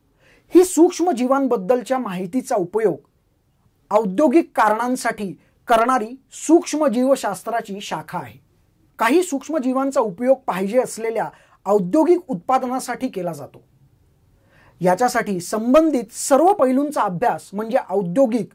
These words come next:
सूक्ष्मजीवशास्त्र. कोणतीही नोकरी देताना योग्य उमेदवार निवडण्यासाठी क्षमता,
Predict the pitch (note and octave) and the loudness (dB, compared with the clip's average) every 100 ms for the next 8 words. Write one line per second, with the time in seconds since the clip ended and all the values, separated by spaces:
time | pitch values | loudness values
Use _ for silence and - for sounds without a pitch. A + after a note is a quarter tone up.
0 | _ _ _ - - C#4 C4+ C#4 C4+ F#3 | _ _ _ -14 0 0 0 -2 -2 -2
1 | F3 E3+ C#3 - C3+ _ _ _ _ _ | -4 -6 -10 -18 -20 _ _ _ _ _
2 | _ - B3+ C4 D#4+ F4 F4 A#3+ D4 D4+ | _ 0 2 4 4 2 2 0 2 2
3 | A#3+ A#3+ A3 C#3+ - _ - F#3+ D4 C4+ | 2 0 -6 -10 -14 _ -6 2 2 4
4 | D4 B3 A#3 A#3+ C4 G#3+ F#3+ G3+ G#3+ G#3+ | 2 2 0 2 2 2 0 0 -2 -8
5 | G#3+ G#3+ F3 - _ _ _ - A#3 A#3 | -8 -8 -10 -12 _ _ _ -4 -2 -2
6 | A#3+ E3+ C#3 | 0 -2 -2